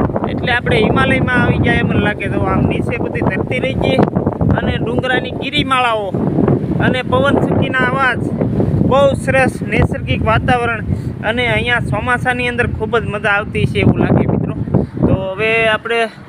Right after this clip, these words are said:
દર્શન કરવા માટે જઈએ માતાજીના. યજ્ઞકુંડ છે અહીંયા, હાલો આપણે ચડીએ હવે પગથિયા. જો મિત્રો, આ ઘંટ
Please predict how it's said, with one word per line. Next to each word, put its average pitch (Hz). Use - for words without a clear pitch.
દર્શન 196
કરવા 233
માટે 226
જઈએ 185
માતાજીના. 196
યજ્ઞકુંડ 254
છે 233
અહીંયા, 226
હાલો 170
આપણે 165
ચડીએ 185
હવે 160
પગથિયા. 160
જો 220
મિત્રો, 220
આ 220
ઘંટ 175